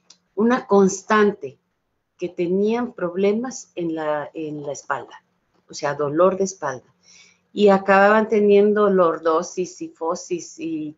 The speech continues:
todos las, los problemas que tenían que ver con la columna. Incluso, eh,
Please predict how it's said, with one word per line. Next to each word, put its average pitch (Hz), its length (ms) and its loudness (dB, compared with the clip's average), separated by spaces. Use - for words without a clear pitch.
todos 214 520 4
las, 170 340 -4
los 180 260 -2
problemas 196 640 0
que 175 100 -12
tenían 175 380 -4
que 190 120 -4
ver 185 220 -2
con 185 180 -2
la 160 140 -8
columna. 143 380 -10
Incluso, 175 1000 2
eh, 160 420 -2